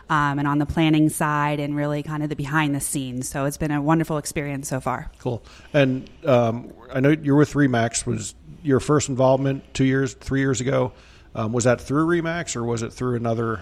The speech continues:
Speaker 2: outlet that you got, got involved with Cups of Compassion?
Speaker 1: Wow, you're really asking my memory to go back because <laughs> I can't remember, um, how I initially got involved, but it turned out, um,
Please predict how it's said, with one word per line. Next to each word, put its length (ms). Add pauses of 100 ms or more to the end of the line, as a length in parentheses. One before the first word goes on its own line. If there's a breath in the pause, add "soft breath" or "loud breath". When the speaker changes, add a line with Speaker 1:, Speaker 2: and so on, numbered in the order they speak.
Speaker 2:
outlet 320
that 80
you 80
got, 360
got 200
involved 320
with 80
Cups 200
of 40
Compassion? 440 (440 loud breath)
Speaker 1:
Wow, 260
you're 160
really 240
asking 340
my 120
memory 260
to 60
go 100
back 320
because 440
<laughs> 80
I 180
can't 560
remember, 1040
um, 260
how 200
I 80
initially 520
got 260
involved, 480
but 120
it 100
turned 260
out, 340
um, 380